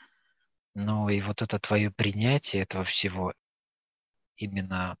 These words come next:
понимание, как это работает, у тебя сразу же идет вот эта любовь, и это как обезоруживает, они сразу же, у них и улыбка, и слезы,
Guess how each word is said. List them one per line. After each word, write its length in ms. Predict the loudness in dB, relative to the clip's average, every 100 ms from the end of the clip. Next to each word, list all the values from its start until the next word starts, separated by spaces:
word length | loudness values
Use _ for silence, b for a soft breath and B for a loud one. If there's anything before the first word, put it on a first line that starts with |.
| -8
понимание, 680 | -6 -2 0 0 0 -2 -2
как 260 | -4 -4 -4
это 160 | -2
работает, 720 | -2 -2 -2 -4 -4 -6 -6
у 60 | -8
тебя 300 | -8 -4 -4
сразу 340 | -2 0 0 0
же 200 | 0 -2
идет 260 | -6 -8 -8
вот 120 | -10
эта 160 | -6 -6
любовь, 540 | -8 -6 -6 -6 -6
и 60 | -8
это 200 | -8 -12
как 240 | -12 -10
обезоруживает, 800 | -10 -6 -4 -4 -2 -2 -2 -8 -10
они 160 | -8
сразу 360 | -10 -6 -8 -4
же, 220 | -6 -6 _ _ _ b b b _
у 100 | -12
них 320 | -8 -8 -10 -10
и 60 |
улыбка, 520 | -6 -2 -4 -4 -10
и 60 | -6
слезы, 640 | -6 -4 -2 -2 -4 -10